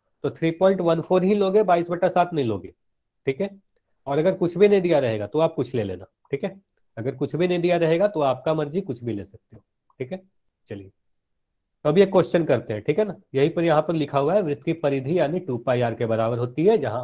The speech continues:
आर का मान त्रिज्या, आर क्या होता है? त्रिज्या होता है। चलिए, तो एक क्वेश्चन बना, होल सेक्शन में जाकर आंसर करें।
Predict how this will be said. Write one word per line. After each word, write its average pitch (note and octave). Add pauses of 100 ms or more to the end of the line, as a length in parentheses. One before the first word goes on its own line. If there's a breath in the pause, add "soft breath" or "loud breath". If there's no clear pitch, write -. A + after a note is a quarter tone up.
आर A2+
का A#2
मान F#3
त्रिज्या, G2+ (100)
आर B2
क्या C3+
होता B2
है? G#3
त्रिज्या G2
होता -
है। - (880)
चलिए, G2+ (600)
तो D3+
एक D3
क्वेश्चन E3+
बना, F#3 (760)
होल D3+
सेक्शन E3
में E3+
जाकर E3
आंसर E3
करें। E3+